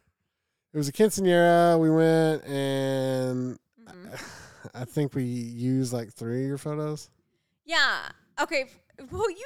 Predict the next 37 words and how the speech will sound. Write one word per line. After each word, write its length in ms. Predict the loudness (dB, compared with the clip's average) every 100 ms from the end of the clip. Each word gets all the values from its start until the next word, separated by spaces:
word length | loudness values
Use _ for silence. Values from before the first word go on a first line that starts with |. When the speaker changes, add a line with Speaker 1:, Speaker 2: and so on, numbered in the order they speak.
| -12
Speaker 2:
can't 280 | -6 -4 -4
expect, 560 | -12 -8 -4 -4 -6 -8
like, 300 | -8 -8 -8
you 100 | -8
just 180 | -2 2
Speaker 1:
But 180 | 2
Speaker 2:
give 140 | 0 -4
Speaker 1:
it's 80 | 0
Speaker 2:
me 60 |
a 20 | 0
Speaker 1:
like, 120 | -2
I 20 |
Speaker 2:
camera 220 | -4 2 6
Speaker 1:
know, 200 | 6 8
but 100 | 6
Speaker 2:
to 40 |
Speaker 1:
it's 140 | 6
like 100 | 4
Speaker 2:
do 60 | 6
Speaker 1:
I 20 |
Speaker 2:
stuff. 100 | 8
Speaker 1:
wanted 300 | 8 8 8
you 140 | 8 8
to, 80 |
like, 180 | 6 2
get 200 | 0 -2
into 480 | -2 -10 -10 -12 -14
it. 240 | -14 -18 _ _ -20 -20
And 380 | -14 -10 -8 -4
Speaker 2:
Yeah, 180 | -4 -2
I 60 | -4
was, 160 | -6 -12 -10
I, 240 | -6 -6 -8 _ _
it 60 | -16
wasn't 240 | -14 -12
my 80 | -14
thing. 360 | -12 -14 -14